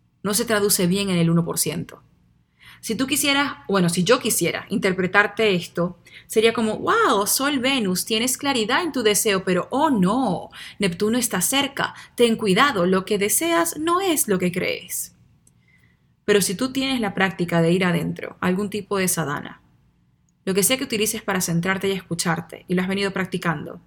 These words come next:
más bien esta triple conjunción es una activación del tercer ojo, y aunque suene cursi o suene raro para algunas personas acá,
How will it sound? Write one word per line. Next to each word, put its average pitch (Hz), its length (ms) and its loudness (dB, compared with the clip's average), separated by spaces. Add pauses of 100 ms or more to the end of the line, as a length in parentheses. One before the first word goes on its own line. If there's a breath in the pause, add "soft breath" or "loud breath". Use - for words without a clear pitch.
(720 soft breath)
más 208 100 -2
bien 226 160 2
esta 220 200 -2
triple 214 280 -2
conjunción 180 520 0
es 180 80 -2
una 202 140 -4
activación 170 800 -2 (640)
del 185 220 0
tercer 175 340 2
ojo, 175 480 -2
y 175 60 0
aunque 170 180 2
suene 175 320 -2
cursi 214 380 4
o 190 40 0
suene 165 240 -2
raro 175 280 0
para 175 100 0
algunas 170 240 0
personas 170 400 -2
acá, 202 440 0